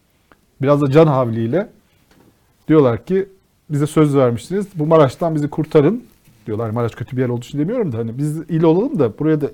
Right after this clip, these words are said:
memurlar gelsin, işte devlet kurumları gelsin, valimiz olsun. Burası yok olmasın diyorlar. Devlet Bahçeli de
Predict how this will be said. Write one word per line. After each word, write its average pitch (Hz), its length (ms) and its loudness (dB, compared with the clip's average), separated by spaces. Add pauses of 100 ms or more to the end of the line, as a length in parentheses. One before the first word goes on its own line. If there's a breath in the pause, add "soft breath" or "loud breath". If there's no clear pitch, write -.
(200)
memurlar 127 460 0
gelsin, 113 640 -8
işte 131 300 -10 (500 soft breath)
devlet 127 300 -2
kurumları 120 360 -6
gelsin, 113 360 -8
valimiz 120 420 -4
olsun. 113 380 -10 (680 soft breath)
Burası 139 280 -6
yok 156 180 -2
olmasın 127 440 -2
diyorlar. 98 360 -16 (300)
Devlet 147 320 -4
Bahçeli 143 400 -6
de 208 160 -6